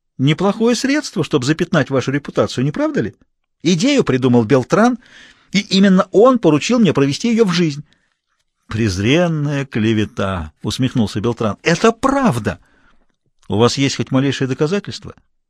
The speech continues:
«Достаточно моего слова». «Никто не сомневается, что вы сами затеяли эту махинацию», парировал Белтран. «Вас поймали с поличным, госпожа Топини. Ненависть к визирю завела вас слишком далеко.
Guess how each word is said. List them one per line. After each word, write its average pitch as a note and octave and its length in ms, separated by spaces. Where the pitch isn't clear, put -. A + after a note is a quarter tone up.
«Достаточно C3+ 760
моего D#3+ 260
слова». E3 480
«Никто C#3+ 300
не G3 80
сомневается, F#3+ 600
что - 160
вы F3+ 100
сами E3+ 340
затеяли B2 480
эту G#2 140
махинацию», G2 720
парировал F2+ 460
Белтран. D#2 440
«Вас D3+ 220
поймали F#3+ 360
с - 80
поличным, F3+ 800
госпожа C#3 440
Топини. B2+ 440
Ненависть D#3+ 760
к - 80
визирю A#2+ 640
завела A#2 380
вас C3 160
слишком B2+ 520
далеко. F#2+ 480